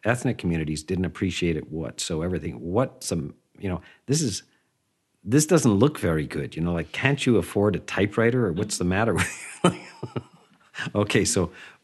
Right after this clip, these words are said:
disparity of sanya or perception between the ethnic communities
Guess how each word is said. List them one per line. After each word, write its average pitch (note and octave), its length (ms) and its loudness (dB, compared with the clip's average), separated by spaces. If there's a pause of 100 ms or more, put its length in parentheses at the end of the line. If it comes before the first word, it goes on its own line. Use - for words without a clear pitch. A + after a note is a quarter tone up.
disparity C#3 880 2 (680)
of G#2+ 460 2 (720)
sanya G2 680 2
or E2 120 -10
perception - 800 -2
between E2 340 -2
the C#2+ 240 -4
ethnic E2 360 -8
communities D2 680 -6